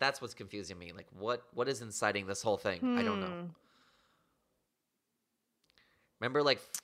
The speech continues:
Speaker 1: remember, like, thirty minutes
Speaker 2: Yes,
Speaker 1: ago when this, when this was
Speaker 2: why?
Speaker 1: the easiest movie to follow in the whole series? <laughs>
Speaker 2: I know. No, that's a good question. Why did he send her
Speaker 1: And, like, we don't
Speaker 2: there?
Speaker 1: ever see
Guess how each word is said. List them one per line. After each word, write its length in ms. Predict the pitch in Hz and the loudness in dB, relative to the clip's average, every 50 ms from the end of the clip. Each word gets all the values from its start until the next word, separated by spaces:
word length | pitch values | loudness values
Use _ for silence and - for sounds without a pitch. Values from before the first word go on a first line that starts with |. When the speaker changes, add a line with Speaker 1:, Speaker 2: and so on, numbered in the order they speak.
| - - | -8 0
Speaker 1:
remember, 200 | 123 131 135 147 | 2 4 6 6
like, 180 | 151 143 131 - | 6 6 4 4
thirty 240 | - - 127 220 220 | 2 2 4 6 6
minutes 280 | 214 196 170 175 - | 8 6 6 4 4
Speaker 2:
Yes, 0 | |
Speaker 1:
ago 240 | - 131 135 135 139 | 4 6 6 6 6
when 140 | 131 131 120 | 6 4 2
this, 200 | - 196 196 196 190 | 2 2 4 6 8
when 140 | 196 208 220 | 8 10 8
this 120 | 226 233 | 8 8
was 120 | 240 240 240 | 6 4 2
Speaker 2:
why? 20 | |
Speaker 1:
the 180 | 240 240 226 104 | 2 0 -2 -4
easiest 380 | 104 98 104 104 101 - - | -6 -4 -4 -6 -6 -6 -8
movie 220 | 107 101 90 104 98 | -8 -4 -2 -2 -2
to 60 | 98 | -2
follow 340 | - 98 95 95 101 104 107 | 0 0 0 2 2 0 0
in 60 | 98 | -4
the 60 | 95 | -6
whole 120 | 92 95 | -8 -8
series? 400 | 92 - - 98 101 113 117 - - _ - - - - - - - - | -8 -4 -4 -4 -4 -4 -8 -12 -20 _ -20 -20 -20 -20 -20 -20 -16 -14
<laughs> 200 | - - 508 - | -12 -10 -4 2
Speaker 2:
I 200 | - 190 196 202 | 6 8 8 8
know. 500 | 202 196 190 190 185 180 180 180 185 190 185 208 - - | 8 8 10 10 10 10 8 6 4 0 -4 -10 -14 -6
No, 380 | - 226 233 233 226 214 208 208 196 | 2 6 8 10 10 10 8 8 10
that's 240 | 240 233 254 247 - | 10 10 10 8 4
a 80 | 285 | 2
good 220 | 240 294 302 240 - | 2 0 0 -2 4
question. 580 | - 269 240 240 - - - 214 190 180 180 | 6 8 8 8 6 2 2 2 2 2 2
Why 540 | - - 190 202 214 190 202 220 240 247 247 | -2 -2 2 6 8 10 12 12 10 8 6
did 160 | 240 247 220 | 2 0 -4
he 180 | 202 233 226 214 | -4 -4 -4 -4
send 520 | - - - - 214 208 202 202 196 190 | -4 -4 0 2 4 4 4 4 2 -2
her 500 | 196 185 - - 185 185 185 180 180 - | -4 -6 -4 0 2 2 2 2 6 6
Speaker 1:
And, 100 | 156 175 | 8 8
like, 160 | 180 190 - | 8 6 6
we 140 | - 190 202 | 6 4 6
don't 220 | 190 202 220 196 80 | 6 6 4 4 2
Speaker 2:
there? 40 | |
Speaker 1:
ever 240 | - 139 147 156 170 | 2 2 2 2 0
see 720 | 160 - - - - 147 143 143 139 135 131 131 131 123 | 0 0 -2 -2 -4 -4 -2 -4 -4 -4 -4 -4 -6 -8